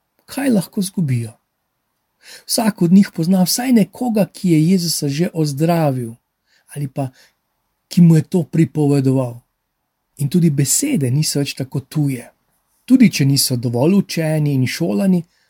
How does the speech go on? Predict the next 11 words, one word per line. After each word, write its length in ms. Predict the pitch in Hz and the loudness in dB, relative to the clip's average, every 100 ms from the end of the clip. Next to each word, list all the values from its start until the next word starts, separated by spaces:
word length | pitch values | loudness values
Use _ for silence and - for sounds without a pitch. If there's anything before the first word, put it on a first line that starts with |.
| _ _ - | _ _ -8
razumejo, 800 | 135 127 131 196 202 180 160 147 _ _ _ _ _ _ - | -4 -2 2 4 4 2 -2 -6 _ _ _ _ _ _ -6
da 160 | 131 | -4
govori 460 | 120 135 127 165 175 - _ | -2 -2 0 2 2 -2 _
ne 160 | - 147 | -4 -2
samo 320 | - 226 190 | 2 4 4
drugače, 580 | 143 127 127 113 - 120 _ _ _ _ _ _ _ _ _ - | 2 0 -2 -6 -14 -20 _ _ _ _ _ _ _ _ _ -8
ampak 160 | 131 | -2
z 80 | 123 | 0
močjo 420 | 123 113 - 147 - _ _ _ _ _ | 0 0 -2 -4 -6 _ _ _ _ _
in 120 | - 139 | -2 2
oblastjo. 540 | 127 131 - 170 127 | 2 2 0 -2 -4